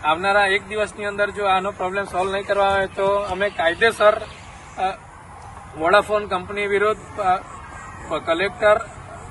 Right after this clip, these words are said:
મામલતદાર અને યોગ્ય કક્ષાએ ફરિયાદ નોંધાવી અને તેમાં પણ અમે નિષ્ફળ જશું તો આવનારા સમયમાં,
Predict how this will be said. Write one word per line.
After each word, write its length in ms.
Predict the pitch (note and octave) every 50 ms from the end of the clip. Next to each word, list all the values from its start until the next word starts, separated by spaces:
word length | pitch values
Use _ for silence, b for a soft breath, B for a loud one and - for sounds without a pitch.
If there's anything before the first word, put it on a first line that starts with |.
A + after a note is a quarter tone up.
| - -
મામલતદાર 640 | D#3+ D#3+ D#3+ E3+ F3+ F#3 F#3+ F#3 F#3+ G3+ G3+ G3+ G#3 - - - - - - - - - - -
અને 140 | A3 - G#3
યોગ્ય 420 | G#3+ G#3 G3 F#3 F3+ F3 - G#3+
કક્ષાએ 600 | G#3 - G3+ F#3 F3+ - - G#3+ G3+ G3+ G#3 G#3
ફરિયાદ 400 | G#3 G3+ - F3 E3+ F#3+ G3 G3 F#3+ F#3+
નોંધાવી 480 | F#3 F3+ F3 F#3 F#3+ G3 G3 G3+ G#3 A3 A3+ - - - - - - -
અને 200 | - E3 F3 G3 G3 - - - - - - - - - - -
તેમાં 340 | - E3+ E3+ F3+ G3+ G#3 G#3
પણ 140 | G#3+ G#3+ A3
અમે 420 | A3 G#3+ G#3 G3+ G3 G#3 G#3 G#3
નિષ્ફળ 340 | G3 F#3+ F3+ - - A3 G#3+
જશું 360 | G3+ G#3 G3 - A3 G#3 -
તો 260 | - G3+ G3+ G#3 A3 A3 - - - - - -
આવનારા 360 | - D3+ E3 F3+ F#3+ G#3 G#3+ G#3
સમયમાં, 400 | G3+ G#3 G3+ G3+ G3+ G3+ G3+